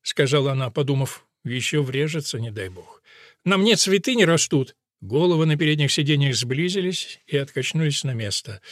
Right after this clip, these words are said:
И раздался нестерпимо смущённый голос. «Я? Простите, сеньорита,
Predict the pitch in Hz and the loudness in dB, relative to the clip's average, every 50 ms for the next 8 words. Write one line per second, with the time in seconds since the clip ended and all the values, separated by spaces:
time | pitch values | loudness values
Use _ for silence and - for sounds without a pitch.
0 | - - - - - 160 170 180 165 175 202 190 180 - 185 165 175 170 - - | -18 -18 -10 -2 0 4 4 4 4 4 4 4 4 4 4 4 4 4 2 2
1 | - 170 160 151 - 190 185 180 175 156 - 170 156 147 - - 165 160 160 151 | 0 0 0 0 -2 0 0 2 0 0 2 0 0 0 0 0 0 0 0 0
2 | 147 123 101 92 - - - _ - 156 147 - - 143 107 - 120 131 170 160 | -2 -4 -6 -6 -10 -12 -14 _ -20 -20 -20 -18 -14 -10 -4 -2 0 0 0 0
3 | - _ _ _ _ _ _ _ _ _ _ - 113 107 113 - - - 147 156 | -2 _ _ _ _ _ _ _ _ _ _ -8 -6 -4 -4 -4 -4 -4 -4 -4
4 | - - 143 120 - - 135 131 135 123 123 123 110 98 - - 107 | -2 -2 -2 -2 0 -2 -2 -2 0 -2 -2 -4 -4 -8 -10 -14 -18